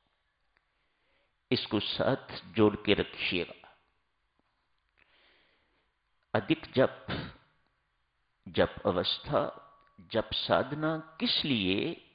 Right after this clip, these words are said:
इसलिए कि ध्यान अवस्था में प्रवेश करना है, ध्यान साधना में प्रवेश करना है।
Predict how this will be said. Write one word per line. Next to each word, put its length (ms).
इसलिए 600
कि 360
ध्यान 540
अवस्था 540
में 320
प्रवेश 400
करना 320
है, 180
ध्यान 440
साधना 600
में 300
प्रवेश 400
करना 360
है। 440